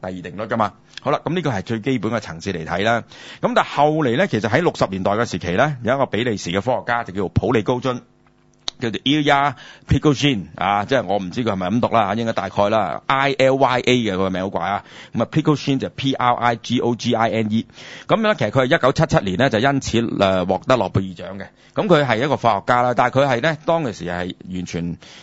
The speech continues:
呃，呃，呢個有一個革命性嘅研究，就係研究叫做遠離平衡態嘅熱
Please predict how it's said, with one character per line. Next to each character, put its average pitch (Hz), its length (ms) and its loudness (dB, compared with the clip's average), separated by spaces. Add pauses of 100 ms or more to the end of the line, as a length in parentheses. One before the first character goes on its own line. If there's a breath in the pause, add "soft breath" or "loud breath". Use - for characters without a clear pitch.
(140 loud breath)
呃， 98 260 2 (140)
呃， 98 220 0
呢 127 100 0
個 113 100 0
有 98 340 0
一 104 40 -2
個 117 120 0
革 113 180 0
命 98 140 -8
性 101 140 -6
嘅 95 80 -6
研 85 220 -10
究， 95 180 -4
就 107 120 -4
係 104 40 -2
研 95 220 -8
究 107 160 -4
叫 113 160 -6
做 101 180 -6
遠 123 400 -2
離 95 240 -4
平 85 240 -6
衡 87 220 -6
態 104 220 0
嘅 104 160 0
熱 98 100 -2